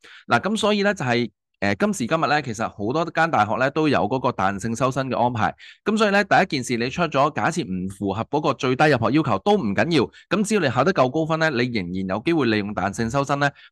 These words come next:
去入一啲你想入嘅 program 㗎吓。好啦，噉我哋返返去Jupas嗰一個官網先。好啦，仲有一樣嘢喎，你收到成績嘅時候呢，你，你特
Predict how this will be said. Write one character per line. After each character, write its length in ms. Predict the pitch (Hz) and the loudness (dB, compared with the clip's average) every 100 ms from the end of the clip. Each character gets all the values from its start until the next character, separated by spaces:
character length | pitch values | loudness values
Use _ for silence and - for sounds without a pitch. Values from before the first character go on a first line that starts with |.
| - | -2
去 80 | 139 | 0
入 80 | 120 | 2
一 40 | |
啲 280 | 165 180 110 | 2 2 0
你 60 | |
想 160 | 104 113 | 0 -2
入 80 | 123 | -4
嘅 160 | - | -6
program 380 | 104 123 117 85 | -4 -2 -2 -2
㗎 120 | 90 | -4
吓。 240 | 87 95 - _ _ - | -2 -2 -4 _ _ 0
好 80 | |
啦， 140 | 165 131 | 2 2
噉 100 | 139 | 0
我 80 | 160 | 0
哋 100 | 123 | 0
返 240 | - 147 147 | 2 0 2
返 160 | 147 | 0
去 60 | 123 | -2
Jupas 420 | 98 143 127 98 - | -2 -4 -2 -4 -4
嗰 160 | 101 120 | -2 0
一 20 | |
個 320 | 117 107 104 | 0 0 0
官 240 | 98 135 127 | -2 -4 0
網 180 | 98 | 0
先。 220 | 107 123 - _ _ _ _ | 0 -4 -6 _ _ _ _
好 80 | 196 | 2
啦， 140 | 196 - _ _ | 2 0 _ _
仲 140 | 175 190 | 0 2
有 60 | |
一 20 | 226 | 2
樣 160 | 185 | 0
嘢 180 | 127 117 | 0 0
喎， 240 | 131 117 | 2 0
你 60 | 117 | 0
收 160 | 165 190 | 0 0
到 100 | 180 | 0
成 200 | 110 104 | -2 -4
績 100 | 160 | -4
嘅 160 | 127 | -4
時 100 | 101 | -2
候 120 | 90 | -2
呢， 180 | 110 127 | 0 2
你， 240 | 110 117 120 | 2 0 0
你 120 | 131 | 0
特 120 | 113 | 0